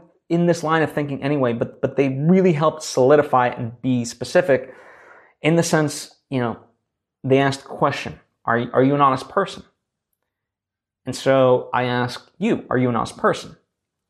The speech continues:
And I'll ask myself the same thing. Now, if you're like me, you probably said, "Yes, yes, I'm an honest person," you know? But now let's ask, let's both ask ourselves,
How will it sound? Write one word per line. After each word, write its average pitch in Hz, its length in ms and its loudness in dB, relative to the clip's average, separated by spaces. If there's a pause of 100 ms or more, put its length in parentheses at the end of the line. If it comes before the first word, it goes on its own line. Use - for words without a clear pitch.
And - 80 -6
I'll 113 100 0
ask 120 220 -2
myself 135 300 -2
the - 40 -14
same 139 280 -4
thing. 143 180 0 (680)
Now, 117 240 0
if - 120 -10
you're 120 120 4
like 113 200 0
me, 214 480 0 (260)
you 135 60 -8
probably 123 320 0
said, 156 260 0
"Yes, - 440 -2
yes, 392 220 -2
I'm 156 100 -4
an 117 80 -2
honest 107 300 -4
person," - 420 -12 (400)
you 123 80 -14
know? 143 200 -6 (1600)
But 135 100 0
now 143 200 2
let's 139 160 0
ask, - 560 -4
let's 131 160 -2
both 175 240 2
ask 120 300 -2
ourselves, 120 640 -6